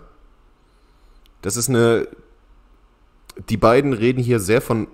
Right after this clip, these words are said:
oben herab auf Cashmo herunter und auf seinen Song, auf den sich ein rechter Mob wie die Schmeißfliegen gestürzt hat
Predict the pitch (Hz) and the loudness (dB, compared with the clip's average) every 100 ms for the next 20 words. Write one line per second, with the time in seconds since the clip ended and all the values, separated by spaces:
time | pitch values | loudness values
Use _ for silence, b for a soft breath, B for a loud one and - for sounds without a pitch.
0 | - 104 139 131 113 98 123 - - - | -6 -2 0 2 2 2 0 -2 -6 0
1 | 110 117 - - - - 127 135 - 123 | 0 0 -6 -20 -20 -8 -2 -2 -2 0
2 | 117 117 120 107 98 107 135 104 92 117 | 0 0 -4 -4 -2 0 -2 -2 0 -2
3 | - b b b b 101 92 92 101 98 | -6 b b b b -6 -6 -4 -4 -2
4 | 98 95 95 - b b b b _ _ | -4 -6 -10 -16 b b b b _ _
5 | _ _ - - - 113 135 147 - - | _ _ -16 -8 -4 -2 -4 -6 -10 -10
6 | 98 110 113 104 107 - - - 95 98 | -6 -2 -2 0 -2 -4 -14 -10 -4 -2
7 | 110 - 110 113 - 98 95 104 104 127 | -2 -2 0 0 -2 -6 -4 -2 -2 -4
8 | - 85 80 - 87 80 - 113 - | -6 -8 -8 -8 -6 -6 -4 -4 -6